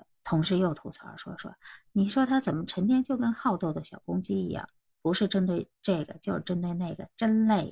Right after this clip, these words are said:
呀！正在我们吐槽得很欢乐的时候呢，忽然里边传出了三声干咳。<coughs> 哎呀妈呀！合着人家在里边还支棱着小耳朵，边睡边听着我们在外头聊天呢。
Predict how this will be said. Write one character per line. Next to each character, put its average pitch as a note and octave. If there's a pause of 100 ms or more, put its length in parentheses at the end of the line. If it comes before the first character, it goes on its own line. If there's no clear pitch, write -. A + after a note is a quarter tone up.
呀！ - (720)
正 D4
在 C#4+
我 F3
们 E3+
吐 -
槽 F#3+
得 G#3
很 D#3
欢 G#3+
乐 G#3+
的 D3+
时 D3+
候 E3
呢， D#3+ (160)
忽 D4
然 A3
里 D#3+
边 D3+
传 F3
出 F#3+
了 E3
三 B3+
声 A#3
干 G#3+
咳。 - (380)
<coughs> -
哎 F3
呀 D#3+
妈 D3
呀！ D3
合 C#4+
着 D4+
人 A#3
家 A#3+
在 A3
里 D3+
边 E3
还 F3+
支 F#3+
棱 E3
着 D#3+
小 E3+
耳 E3
朵， E3+
边 A3
睡 G#3
边 G3+
听 G#3+
着 F#3+
我 -
们 F3
在 F3+
外 F3+
头 -
聊 -
天 F#3
呢。 -